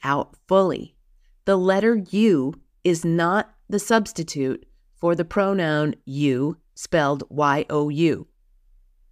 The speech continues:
Also, don't write in run-on sentences. Reread your emails before you send them, and if you have big, long run-on sentences,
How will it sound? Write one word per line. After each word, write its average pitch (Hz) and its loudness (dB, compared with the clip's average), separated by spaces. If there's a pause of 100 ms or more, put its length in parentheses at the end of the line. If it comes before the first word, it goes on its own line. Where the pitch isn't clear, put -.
(560)
Also, 214 2 (280)
don't 233 2
write 160 0
in 143 -4
run-on 147 -2
sentences. - -8 (680)
Reread 190 2
your 151 -2
emails 160 0
before 160 -6
you 180 -2
send 190 0
them, 208 -14
and 160 -2
if 160 -4
you 165 -4
have 196 -2
big, 185 0 (120)
long 156 -2
run-on 156 -2
sentences, 160 -4